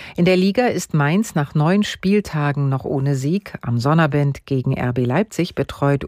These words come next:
U dreiundzwanzig Trainer Jan Siewert die Mannschaft. Das waren die Nachrichten. Das Wetter in Deutschland. Nachts von Ostbayern bis zur Oder teils anhaltender und ergiebiger Regen.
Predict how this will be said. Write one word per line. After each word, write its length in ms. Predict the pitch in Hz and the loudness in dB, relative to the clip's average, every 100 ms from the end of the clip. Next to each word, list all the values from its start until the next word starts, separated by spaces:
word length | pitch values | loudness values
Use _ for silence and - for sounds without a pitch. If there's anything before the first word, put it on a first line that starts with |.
| - | -2
U 140 | 196 | -2
dreiundzwanzig 720 | 165 147 143 - 143 135 135 | 0 0 0 0 -2 -2 -6
Trainer 400 | - - 139 139 135 - - - - | -6 -2 2 2 -2 -8 -20 -20 -2
Jan 260 | 180 190 | 2 4
Siewert 580 | 170 156 123 113 - - | 4 2 0 -4 -8 -10
die 80 | 127 | -4
Mannschaft. 680 | 113 104 - - - - - _ _ _ _ _ | -4 -4 -8 -10 -12 -20 -20 _ _ _ _ _
Das 240 | 196 - | -4 -2
waren 340 | 131 123 123 123 | -2 -2 -2 -4
die 140 | 127 | -2
Nachrichten. 640 | 127 135 - - - 101 113 _ _ _ _ _ - - - - - _ - | -2 -2 -4 -10 -10 -12 -14 _ _ _ _ _ -20 -20 -20 -20 -20 _ -4
Das 160 | 240 240 | -2 2
Wetter 240 | 269 233 | 2 2
in 100 | 120 | 2
Deutschland. 760 | 135 127 - 135 - - - - _ _ - | 0 0 -2 -4 -4 -8 -14 -20 _ _ 0
Nachts 440 | 156 226 - - | 2 0 -4 -6
von 220 | - 151 | -2 0
Ostbayern 800 | - 190 - - 147 160 170 165 | 0 -2 -4 -2 0 2 2 2
bis 240 | 147 156 - | 0 -4 -4
zur 320 | - 135 - | -4 -2 -2
Oder 400 | 143 180 180 160 | 0 2 0 -2
teils 380 | - 135 131 - | -4 -2 -2 -6
anhaltender 760 | 156 180 170 156 156 147 143 | -2 2 2 0 0 0 0
und 160 | 143 131 | -2 -2
ergiebiger 600 | 123 - 147 139 131 120 | -2 -2 -2 -2 -2 -2
Regen. 320 | 135 156 170 | 0 2 0